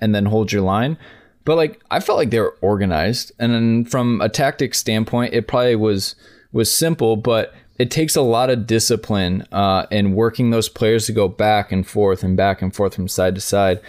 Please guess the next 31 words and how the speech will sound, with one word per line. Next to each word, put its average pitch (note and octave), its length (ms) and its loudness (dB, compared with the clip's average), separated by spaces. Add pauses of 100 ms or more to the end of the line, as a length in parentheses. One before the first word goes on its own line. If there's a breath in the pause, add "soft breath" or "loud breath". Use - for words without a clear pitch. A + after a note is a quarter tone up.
(320 loud breath)
Personally, C#3 380 0
again, B2 300 0
just A2 300 -2
my, A#2 420 0
my A2+ 280 0
thought F#2 280 0
is F2+ 200 -2
I G2 120 2
think G2+ 260 -2
that G2 260 0 (280 loud breath)
we A2 120 0
also A2 240 0
saw G2+ 180 0
it F#2 60 -4
in D2+ 40 -10
the F#2 80 -2
Liverpool A2+ 520 0
match. C3 480 -2
It G#2 160 -4
takes B2+ 200 -2
a C3 60 2
big A2+ 260 0
occasion, B2 600 -2 (240)
um, G#2 500 -2
for A#2 100 0
players A2+ 460 0
to G2+ 260 0
sacrifice B2 720 0
that C#3 220 -2
much D#3+ 280 -2 (300 soft breath)
because A2 380 0